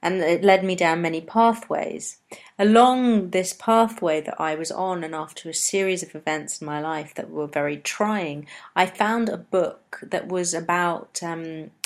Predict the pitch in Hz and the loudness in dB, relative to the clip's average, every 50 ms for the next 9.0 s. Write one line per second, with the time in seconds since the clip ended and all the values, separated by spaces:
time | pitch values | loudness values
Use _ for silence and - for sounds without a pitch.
0 | - - _ _ _ - 147 - - - - - - 208 - 190 185 202 196 185 | -12 -12 _ _ _ -8 -8 -8 -8 -8 -10 -8 -8 -6 -6 -4 -4 -4 -6 -6
1 | 180 - - 185 175 175 - _ - _ - - - 202 202 - 208 208 - - | -6 -4 -6 -4 -6 -6 -10 _ -16 _ -10 -8 -6 -6 -4 -4 -6 -6 -4 -4
2 | 185 175 175 175 - - 220 180 - - 180 175 - - - _ _ _ _ 117 | -4 -4 -4 -6 -10 -12 -8 -6 -6 -6 -6 -8 -8 -10 -12 _ _ _ _ -20
3 | 113 - 135 151 165 175 175 196 196 196 196 190 180 170 175 180 180 180 180 180 | -20 -18 -14 -12 -8 -2 0 2 2 2 2 0 0 2 4 4 4 4 2 0
4 | 180 175 - - 170 151 - - - 170 160 156 156 151 - - - - - - | -2 -2 0 2 2 2 0 -2 -6 -6 -4 -4 -6 -8 -12 -18 -20 -20 -20 -20
5 | - _ - 160 165 165 160 160 - 147 - - 196 185 185 180 175 - 185 180 | -14 _ 0 4 4 4 4 2 -2 -6 -6 -2 -2 -2 -2 -2 -4 -4 -4 -4
6 | 175 - - - 196 190 175 170 170 165 165 - - - 202 196 185 185 - 147 | -4 -4 -6 -2 0 0 0 0 -2 -4 -4 -4 0 2 4 4 4 2 0 -6
7 | - - - - - 170 175 175 180 180 175 170 - 180 170 - 175 196 214 214 | -6 -6 -8 -8 -8 -6 -4 0 2 2 2 4 2 2 2 2 2 4 6 8
8 | 208 190 - - - - 175 170 165 170 175 185 180 175 - 190 180 180 175 | 8 6 6 2 -4 -8 -6 -6 -6 -6 -6 -8 -8 -8 -8 -6 -6 -6 -6